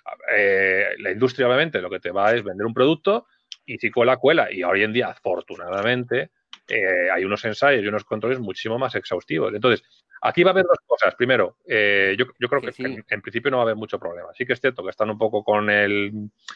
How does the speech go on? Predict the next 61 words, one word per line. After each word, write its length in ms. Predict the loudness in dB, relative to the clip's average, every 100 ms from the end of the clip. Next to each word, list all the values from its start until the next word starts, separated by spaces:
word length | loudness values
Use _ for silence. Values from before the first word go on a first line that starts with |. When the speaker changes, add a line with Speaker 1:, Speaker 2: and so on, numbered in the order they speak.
| -20 _
Speaker 1:
con 140 | 0
las 140 | 2 2
prisas 360 | 0 2 0
de 80 | -2
la 80 | 0
economía, 500 | 2 2 2 2 0
porque 260 | -4 -10
esto 160 | -8 -6
es, 80 | -4
es, 500 | -4 -2 -4 -6 -6
esto 160 | -4
es 80 | 0
así. 180 | 2 4
Es 180 | 2 0
la, 120 | -4
la, 120 | -2 0 0
la, 260 | 2 2 2
la 200 | 2 2
idea 180 | 4 2
es 60 |
que 80 | 0
todo 140 | 0 0
el 40 |
mundo 120 | 0
esté 100 | 0
vacunado 360 | 0 2 0 0
y 40 |
todos 140 | -2 -4
a 60 | -4
funcionar, 480 | -6 -2 0 -2 -4
que, 400 | -6 -4 -6 -8 _ _ -6
que 80 | -4
si 160 | 0
no, 220 | 2 2 0 -6
<laughs> 100 | -2
los 100 | 0
negocios 360 | 2 2 0 -2
se 100 | 0
caen, 220 | 0 -2
que 80 | -8
es 60 |
lo 80 | -10
único 100 | -8
que 60 | -6
importa. 400 | -6 -6 -6 -10 _ _ -20 -20 _ _
Pero 480 | 4 6 6 6 6
date 220 | 2 -4
cuenta 300 | -6 -6 -8
que 400 | -8 -10 -10 -12 -12
la 140 | -12
empresa 300 | -10 -10 -10
que 100 | -8
lo 80 | -8
consiga 480 | -8 -8 -6 -6 -8 _ _ _ _
se 120 | -6 -4
va 100 | -2
a 20 |
hacer 220 | -2 -6 _ _ _
de 140 | -10
puto 260 | -10 -8 -4
oro. 280 | -2 -4